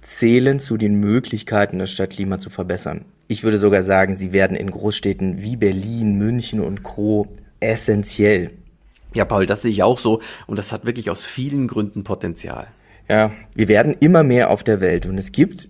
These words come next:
Speaker 1: weiterhin den Trend zur Bevölkerungswanderung hinein in die Städte.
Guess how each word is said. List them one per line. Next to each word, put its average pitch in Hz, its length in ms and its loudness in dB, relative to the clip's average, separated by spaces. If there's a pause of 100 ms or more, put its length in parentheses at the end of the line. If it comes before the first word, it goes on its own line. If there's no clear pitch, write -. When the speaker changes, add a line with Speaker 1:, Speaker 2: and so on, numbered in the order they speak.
Speaker 1:
weiterhin 98 600 0
den 117 180 0
Trend - 460 -4
zur 113 140 0
Bevölkerungswanderung 101 1080 0
hinein 98 580 -2
in 95 160 -8
die 95 160 -8
Städte. 90 520 -6